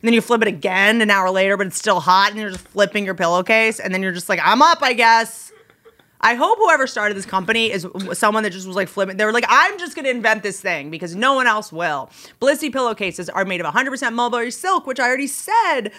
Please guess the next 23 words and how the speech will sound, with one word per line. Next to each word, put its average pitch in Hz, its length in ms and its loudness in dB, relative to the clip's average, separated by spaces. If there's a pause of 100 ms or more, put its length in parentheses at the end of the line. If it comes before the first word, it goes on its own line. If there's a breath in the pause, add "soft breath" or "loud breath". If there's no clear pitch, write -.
(120)
but 262 120 -2
it 254 80 -8
is 349 440 -2
hypoallergenic. 208 960 0 (280 loud breath)
Dogs 185 320 0
aren't, 170 220 0
that's 170 180 -4
fake, 160 320 -6
but 151 180 -4
this 214 160 -2
can 196 220 0
be. 165 240 -6 (180 loud breath)
So 208 360 2
you 208 200 -4
can 269 160 -4
sleep 277 220 -6
more 285 180 -2
comfortably 269 460 -4
without 254 340 -2
itching, 277 540 -6
uh, 262 320 2
or 262 240 -2
rashes. 233 720 -2